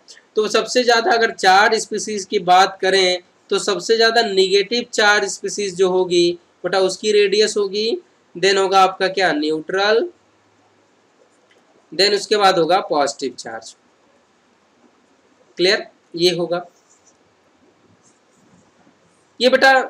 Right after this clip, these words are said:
actually तो ये कहा जाए तो ये isoelectronic species के लिए ज़्यादा सही है। ठीक है, isoelectronic species के लिए ये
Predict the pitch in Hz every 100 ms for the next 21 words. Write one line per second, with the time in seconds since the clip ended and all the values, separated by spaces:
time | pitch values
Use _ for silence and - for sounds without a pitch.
0 | - _ - 185 190 - 240 262 262 254
1 | 240 233 220 233 240 240 247 226 240 247
2 | 254 247 _ _ - 180 208 220 - 254
3 | 226 226 220 220 208 175 190 190 190 -
4 | 196 190 151 135 135 - 123 123 123 175
5 | 240 247 214 - _ _ - 160 185 185
6 | 240 233 226 226 226 220 190 202 190 208
7 | - 202 196 190 220 247